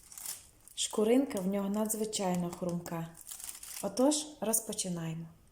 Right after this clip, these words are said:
Ще хочу вам показати, який він у розрізі.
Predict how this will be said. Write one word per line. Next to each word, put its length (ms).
Ще 240
хочу 300
вам 180
показати, 540
який 440
він 280
у 120
розрізі. 680